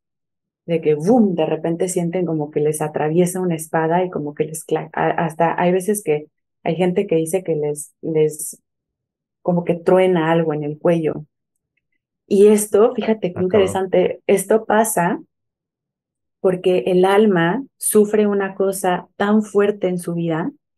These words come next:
Speaker 1: que esa es la única manera de que esa alma dice como, "Me puedo como que salvar para saber quién soy". Y entonces, ¡pum!, como que se despierta como ese chip,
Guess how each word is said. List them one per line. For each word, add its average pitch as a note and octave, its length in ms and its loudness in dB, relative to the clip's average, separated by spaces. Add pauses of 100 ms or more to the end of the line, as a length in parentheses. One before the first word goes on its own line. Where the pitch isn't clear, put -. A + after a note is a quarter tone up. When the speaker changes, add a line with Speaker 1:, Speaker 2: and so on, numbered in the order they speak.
(360)
Speaker 1:
que G3 160 6
esa G3 160 4
es G#3 100 0
la F#3 100 -2
única F#3+ 340 -2
manera E3+ 640 0 (240)
de F3 260 0
que F3 340 0
esa F#3 380 0
alma F3+ 240 0
dice F3 280 -4
como, D#3+ 320 -6
"Me E3+ 180 -4
puedo F#3 440 0
como D#3 280 -6
que D#3 300 -4 (320)
salvar D#3+ 640 -2 (680)
para D#3+ 220 0
saber F3 400 2
quién E3 260 0
soy". D#3+ 380 -2
Y E3 60 -4
entonces, E3 640 -6
¡pum!, G#3+ 360 2
como E3 240 -2
que F3 120 -2
se F3 140 0
despierta F#3+ 720 0
como E3 200 -4
ese F3 220 -6
chip, G#3+ 300 -8